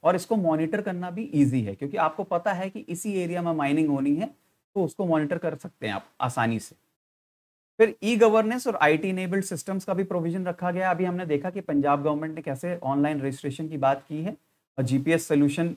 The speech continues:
यूज़ किया है इलीगल माइनिंग को कर्ब करने के लिए। तो यहाँ पर इस चीज़ की भी, अ, बात की गई है टू थाउजेंड नाइनटीन पॉलिसी में।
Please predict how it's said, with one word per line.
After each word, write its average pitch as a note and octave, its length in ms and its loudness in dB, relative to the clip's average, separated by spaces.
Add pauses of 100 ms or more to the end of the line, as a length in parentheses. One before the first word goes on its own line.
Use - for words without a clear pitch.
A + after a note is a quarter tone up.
(100)
यूज़ D#3 260 0
किया D#3+ 200 2
है E3+ 140 -2
इलीगल D3 320 2
माइनिंग C#3 300 0
को D3 100 -2
कर्ब C#3+ 240 -2
करने E3+ 260 -2
के F3+ 80 -4
लिए। A3 160 0 (360)
तो E3+ 60 -2
यहाँ E3 220 2
पर B3 140 0
इस - 140 -4
चीज़ E3+ 180 -6
की F#3 80 -4
भी, B3 220 -2 (580)
अ, C#3+ 220 6
बात D3+ 320 6
की D3+ 160 4
गई C3 180 6
है C#3+ 100 2
टू D3+ 160 -2
थाउजेंड C#3+ 320 0
नाइनटीन B2+ 440 -4
पॉलिसी G#2+ 440 -2
में। F2+ 120 -12